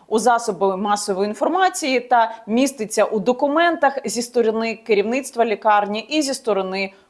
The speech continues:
фонду. Нагадаю, що сталося раніше, друзі. На початку серпня мос вирішило провести новий тендер на визначення компанії, яка буде займатися відбудовою "Охмадиту", е,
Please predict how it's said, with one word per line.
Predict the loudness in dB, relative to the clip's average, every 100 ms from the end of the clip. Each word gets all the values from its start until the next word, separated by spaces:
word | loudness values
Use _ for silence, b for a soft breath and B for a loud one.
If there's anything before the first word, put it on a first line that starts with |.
| _
фонду. | 0 2 2 -6 -14 b b b -4
Нагадаю, | 0 4 4 4
що | 2 -2
сталося | 2 2 2 0 2 4 4 0 -8
раніше, | 0 2 0 -2 -10
друзі. | -12 -14 -14 -20 -20 B B -2
На | 0
початку | 2 2 2 0 -2
серпня | 2 2 2 -6 -6 -8 -8
мос | 2 4 2 0 -2
вирішило | 0 0 -2 0 0
провести | 0 -2 -2 0 0 2
новий | 2 0 2 0 -2 -6
тендер | 0 0 2 2 0 0 B -2
на | 2 2 2
визначення | 2 0 -2 -6 -6 -2
компанії, | -2 2 2 4 0 0
яка | 2 2 2
буде | 2 -2
займатися | 0 0 0 0 -2 -6
відбудовою | -6 -4 -2 2 2 2 -2 -4 -8 b b _
"Охмадиту", | -4 0 0 2 0 2 2 6 6
е, | 4